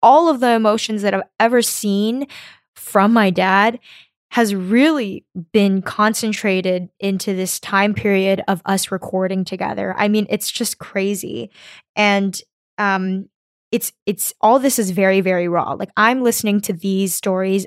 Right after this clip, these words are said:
the same time that you guys are listening to these as well. I mean, these are my real emotions, my real thoughts. I, I mean, he never talked about this stuff. And if he did,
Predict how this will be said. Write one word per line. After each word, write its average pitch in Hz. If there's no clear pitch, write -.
the 190
same 214
time 208
that 190
you 196
guys 190
are 190
listening 185
to 185
these 190
as -
well. -
I 196
mean, 190
these 220
are 233
my 208
real 233
emotions, 226
my 233
real 220
thoughts. 208
I, 208
I 214
mean, 196
he 226
never 214
talked -
about 196
this 190
stuff. 185
And 214
if 190
he 202
did, 220